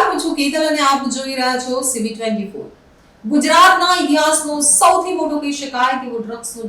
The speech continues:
જથ્થો ઝડપાયો છે. ગુજરાતના પોરબંદરના દરિયા કિનારેથી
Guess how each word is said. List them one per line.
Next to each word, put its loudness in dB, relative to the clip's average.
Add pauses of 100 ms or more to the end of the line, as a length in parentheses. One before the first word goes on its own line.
જથ્થો -8
ઝડપાયો -4
છે. -2 (380)
ગુજરાતના 0 (160)
પોરબંદરના -2
દરિયા -6
કિનારેથી -8